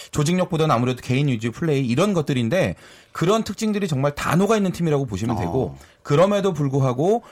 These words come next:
Speaker 1: 워낙 이 개개인의 능력이 뛰어난 선수들이 많기 때문에 예, 상대가 조직력으로 잘 맞서도 그걸 뚫고 올라왔던 이제 그런 나라라고 보시면 되겠고요.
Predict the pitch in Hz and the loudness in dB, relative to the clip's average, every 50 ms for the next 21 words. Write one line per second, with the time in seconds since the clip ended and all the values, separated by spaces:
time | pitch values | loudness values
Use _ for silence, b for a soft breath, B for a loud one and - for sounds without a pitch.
0 | B B B B 101 117 139 190 214 208 165 170 160 - - 113 117 156 175 180 | B B B B 0 2 4 4 2 2 2 -2 -4 -2 -4 -4 -2 0 0 0
1 | 180 170 160 160 151 107 101 107 117 123 120 123 - - 208 233 233 226 220 196 | 0 0 0 0 0 0 0 0 -2 -2 -4 -4 -6 -4 -4 -2 -2 -2 -2 -2
2 | 165 160 135 - - 139 135 135 101 87 - - - - 101 92 92 123 170 147 | -2 -2 -4 -4 -6 -6 -4 -4 -4 -4 -6 -8 -6 -4 -4 -2 -2 -2 0 -2
3 | 95 85 - b b b b b b b b 90 90 85 - - 170 175 175 165 | -2 -4 -6 b b b b b b b b -8 -8 -8 -6 -6 -6 -4 -4 -2
4 | 151 175 196 220 220 B B B B B - 143 143 185 202 208 202 185 180 175 | 0 0 0 0 -2 B B B B B -4 -2 -2 0 -2 0 0 0 -2 -2
5 | 160 - 131 123 139 123 98 95 98 - 123 117 165 190 185 - 135 135 139 139 | -4 -2 -2 -2 0 0 -2 -4 -4 -4 -4 -2 -2 -4 -2 -2 -2 -2 -2 -2
6 | 240 262 269 - - 220 147 113 117 170 196 180 - - - 95 92 87 B B | -4 -6 -6 -4 -2 -2 0 0 2 2 0 0 -2 -2 -4 -4 -4 -4 B B
7 | B B - 117 - - - 135 147 127 90 95 110 117 113 107 107 - - 95 | B B -6 -6 -4 -2 -2 -2 0 0 0 0 0 -2 -2 -4 -6 -6 -6 -6
8 | 107 123 127 101 92 85 82 - - - 104 170 | -6 -4 -6 -4 -4 -6 -6 -8 -8 -8 -8 -8